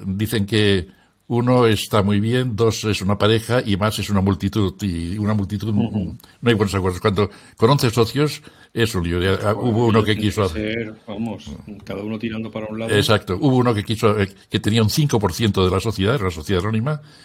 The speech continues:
Speaker 1: y quiso hacerse el jefe y empezó a confabular. Yo me... me asqué, por decirlo de alguna forma, y lo dejé. Al cabo de unos meses, yo sé que a él lo echaron también, pero quería, quería echarme a mí, que yo era presidente del Consejo de Administración,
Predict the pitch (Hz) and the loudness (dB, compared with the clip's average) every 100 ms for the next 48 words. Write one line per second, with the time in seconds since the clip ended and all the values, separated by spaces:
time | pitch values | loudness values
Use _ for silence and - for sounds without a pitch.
0 | - - 104 113 117 107 101 101 104 90 | -16 -8 -4 0 4 4 4 2 0 0
1 | 101 90 131 117 104 95 85 87 - - | -4 0 0 0 -2 -2 -4 -8 -14 -10
2 | 90 101 104 98 82 107 113 123 131 135 | -4 2 2 2 0 0 2 4 4 2
3 | 110 104 95 92 92 90 95 - _ _ | 0 -2 -2 -2 -2 -4 -8 -14 _ _
4 | 110 101 - 104 131 135 90 92 92 98 | 2 4 2 2 2 0 -4 -4 -2 0
5 | 113 110 127 135 - - - - 101 107 | 0 2 0 -2 -12 -20 -16 0 4 4
6 | 98 82 85 - 92 117 110 104 104 98 | 4 0 0 -2 2 2 2 0 0 0
7 | 110 120 104 95 101 92 104 101 85 92 | -2 -2 -4 -2 0 2 2 2 0 -2
8 | 90 87 87 87 98 98 107 101 113 110 | -2 -2 -2 -2 -2 0 0 2 2 0
9 | - - - - _ - 120 117 98 123 | -16 -20 -20 -20 _ -4 2 4 4 2
10 | 120 123 135 135 95 95 92 92 101 90 | 2 2 0 0 2 2 0 0 -2 0
11 | 95 95 95 107 117 143 151 156 | -2 -2 0 0 2 0 2 -2